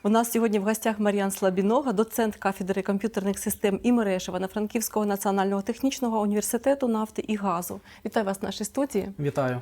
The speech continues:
Speaker 1: Отже, що тут правда? Ми будемо потрібні, чи вже нікому не будемо потрібні, нас замінять
Speaker 2: Ну,
Speaker 1: машини, роботи?
Speaker 2: ну, питання якраз отаке з ходу зразу.
Speaker 1: Так.
Speaker 2: А, насправді це просто ще один,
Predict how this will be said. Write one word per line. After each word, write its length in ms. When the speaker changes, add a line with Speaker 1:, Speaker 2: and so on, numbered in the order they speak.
Speaker 1:
Отже, 380
що 340
тут 260
правда? 480
Ми 100
будемо 260
потрібні, 540
чи 240
вже 420
нікому 440
не 60
будемо 240
потрібні, 420
нас 200
замінять 440
Speaker 2:
Ну, 60
Speaker 1:
машини, 380
роботи? 500
Speaker 2:
ну, 100
питання 460
якраз 520
отаке 380
з 160
ходу 380
зразу. 500
Speaker 1:
Так. 220
Speaker 2:
А, 380
насправді 1000
це 360
просто 420
ще 220
один, 580